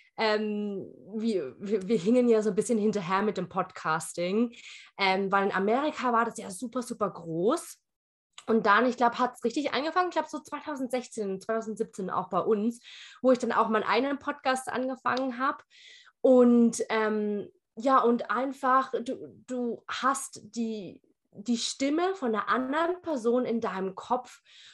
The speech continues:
und du kannst währenddessen was komplett anderes machen. Also ich finde, das ist so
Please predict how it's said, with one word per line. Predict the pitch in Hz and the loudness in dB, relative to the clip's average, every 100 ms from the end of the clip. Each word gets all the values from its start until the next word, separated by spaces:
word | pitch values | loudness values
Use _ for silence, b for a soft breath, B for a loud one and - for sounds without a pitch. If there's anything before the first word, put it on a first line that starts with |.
| b | b
und | 254 233 | 0 2
du | 254 | 0
kannst | - 277 294 - - _ 208 - _ _ | -2 -4 -4 -8 -20 _ -20 -20 _ _
währenddessen | - 208 240 277 262 233 233 - 220 208 - - | -4 0 2 0 0 0 0 0 -4 -6 -8 -6
was | 226 - | -6 -8
komplett | - 214 - 233 220 - | -12 -12 -6 -4 -2 -2
anderes | 190 190 180 - | -4 -4 -6 -2
machen. | 160 165 180 | -2 0 -2
Also | 185 214 | -2 -4
ich | - | -2
finde, | 233 240 | -2 -2
das | |
ist | 254 240 | -4 -6
so | 254 247 | -2 -2